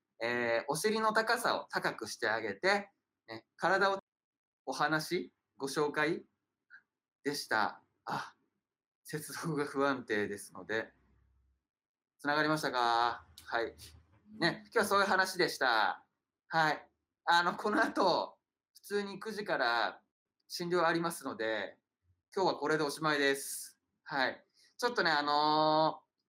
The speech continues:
こういう感じで朝やるっていう方向を取っていくかもしれないんですけど、あの、YouTubeライブ、今見てくださってる、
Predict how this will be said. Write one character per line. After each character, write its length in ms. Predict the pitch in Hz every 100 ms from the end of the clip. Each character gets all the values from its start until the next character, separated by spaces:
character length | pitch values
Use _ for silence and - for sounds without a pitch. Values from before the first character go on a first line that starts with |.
| _ -
こ 140 | 226
う 60 | 240
い 60 |
う 40 | 233
感 200 | 233 226
じ 100 | 226
で 80 | 214 117 - _
朝 220 | 208 247
や 100 | 220 175
る 120 | 170
っ 40 |
て 80 | -
い 40 | 147
う 60 |
方 260 | 143 151 151
向 520 | 165 156 151 151 151
を 60 | 151
取 120 | 170
っ 60 | -
て 80 | 160
い 40 |
く 100 | 160
か 140 | - 143
も 100 | 139
し 120 | 143
れ 140 | 143
な 160 | 147 160
い 100 | 143
ん 80 | 131
で 140 | 160
す 180 | 160 -
け 200 | 123 107
ど、 340 | 143 151 - - _ _ _
あ 180 | 156 160
の、 140 | 156
YouTube 400 | 143 185 196 214
ラ 80 | 208
イ 40 | 170
ブ、 40 |
今 140 | 214
見 100 | 190
て 80 | 180
く 80 | 170
だ 80 | 147
さ 120 | 160
っ 60 | -
て 80 |
る、 280 | 127 107 -